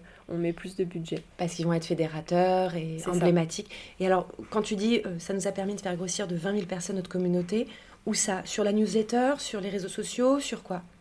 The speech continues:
Speaker 1: Sur, euh, la newsletter.
Speaker 2: Sur la newsletter,
Speaker 1: Ouais.
Speaker 2: d'accord.
Speaker 1: Mais après, du coup, les gens nous suivent aussi sur les
Speaker 2: Sur
Speaker 1: réseaux
Speaker 2: Instagram.
Speaker 1: sociaux. Mais, euh, notre principal, euh, canal, c'est la newsletter.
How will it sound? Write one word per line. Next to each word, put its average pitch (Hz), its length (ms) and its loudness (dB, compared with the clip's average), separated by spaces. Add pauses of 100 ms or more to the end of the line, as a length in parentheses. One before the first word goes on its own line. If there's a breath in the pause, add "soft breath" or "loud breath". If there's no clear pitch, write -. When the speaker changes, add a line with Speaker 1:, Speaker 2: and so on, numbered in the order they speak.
Speaker 1:
Sur, 202 300 -2
euh, 180 120 4
la 175 100 4
newsletter. 185 500 0 (140)
Speaker 2:
Sur - 180 -2
la 180 100 4
newsletter, 185 480 0
Speaker 1:
Ouais. 175 120 -4 (120)
Speaker 2:
d'accord. 175 380 -2
Speaker 1:
Mais 180 80 0
après, 175 320 4
du 185 120 0
coup, 214 160 -2
les 180 140 2
gens 170 160 -2
nous 170 140 0
suivent 170 300 -6
aussi 165 220 -6
sur 180 160 -8
les 160 80 -2
Speaker 2:
Sur 175 120 2
Speaker 1:
réseaux 175 160 2
Speaker 2:
Instagram. 170 240 0
Speaker 1:
sociaux. 180 200 2 (480 loud breath)
Mais, 170 220 2
euh, 165 300 4 (200)
notre 180 240 -2
principal, 202 600 -2
euh, 170 220 0
canal, 180 440 -2
c'est 165 200 -6
la 165 100 -4
newsletter. 160 540 -4